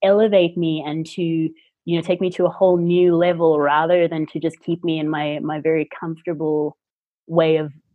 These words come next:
operating. So this has been a really up-leveling time for me.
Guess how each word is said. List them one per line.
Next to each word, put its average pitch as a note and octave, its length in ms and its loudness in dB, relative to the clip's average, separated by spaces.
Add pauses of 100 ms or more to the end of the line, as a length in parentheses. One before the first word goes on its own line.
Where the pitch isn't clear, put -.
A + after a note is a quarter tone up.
(160)
operating. D3 960 -2
So G3 280 2
this G#3+ 160 2
has A3+ 120 0
been G3+ 160 2
a E3+ 80 2
really D#3 240 2
up-leveling D3+ 600 -4
time C#3 360 -12
for C3 100 -14
me. - 340 -16